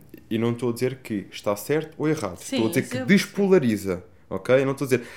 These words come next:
Speaker 1: "Ah, mas está errado a mulher." Não, a mulher pode trabalhar o tempo que quiser, as horas que quiser, e o homem pode ficar em casa, eh, o tempo que quiser, as horas que quiser. Eu estou
Speaker 2: O
Speaker 1: a dizer,
Speaker 2: ficar
Speaker 1: o
Speaker 2: em casa
Speaker 1: que
Speaker 2: para ti não é ficar em casa sem fazer nada,
Speaker 1: eu estou a
Speaker 2: certo?
Speaker 1: dizer, eu, eu estou a dizer é, ehm, te-, a ver, a despo-,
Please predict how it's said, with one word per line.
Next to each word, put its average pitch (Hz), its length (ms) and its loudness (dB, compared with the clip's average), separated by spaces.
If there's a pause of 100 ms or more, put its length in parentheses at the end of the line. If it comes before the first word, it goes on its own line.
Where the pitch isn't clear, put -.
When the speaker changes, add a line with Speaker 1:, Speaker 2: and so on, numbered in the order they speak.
Speaker 1:
"Ah, 208 140 6
mas 214 180 6
está 202 160 4
errado 190 340 6
a - 20 6
mulher." 190 160 2
Não, 214 380 0
a - 40 -6
mulher 143 140 0
pode 202 220 -4
trabalhar 185 440 0 (240)
o 143 80 -6
tempo 185 240 0
que - 80 -10
quiser, 156 140 -2
as 165 60 0
horas 160 160 -2
que - 60 -14
quiser, 170 200 -2
e 180 40 2
o 175 40 4
homem 175 160 2
pode 165 240 -4
ficar - 220 -6
em 156 100 -2
casa, 165 340 2 (340)
eh, 156 100 0
o - 160 -2
tempo 180 180 2
que 175 80 -8
quiser, 160 120 0
as 170 80 4
horas 170 80 0
que - 60 -16
quiser. 117 280 -2 (240)
Eu - 40 -4
estou - 100 2
Speaker 2:
O - 20 8
Speaker 1:
a - 20 8
dizer, 160 140 6
Speaker 2:
ficar 339 140 6
Speaker 1:
o 320 40 12
Speaker 2:
em 311 80 6
casa 311 160 4
Speaker 1:
que 311 120 2
Speaker 2:
para 262 120 -2
ti 262 160 -4
não 285 100 -2
é 277 80 0
ficar 262 160 -6
em 214 80 -2
casa 214 140 -2
sem 214 120 -10
fazer 226 220 -8
nada, 220 160 0
Speaker 1:
eu 143 60 2
estou 175 180 6
a 175 60 6
Speaker 2:
certo? 175 300 4
Speaker 1:
dizer, - 280 -8
eu, 147 220 0
eu 131 80 2
estou 175 200 2
a 165 40 2
dizer 180 420 2
é, 120 300 4 (140)
ehm, 110 460 0 (280)
te-, - 240 -2 (180)
a 135 40 4
ver, 123 320 2
a 127 80 4
despo-, 147 580 0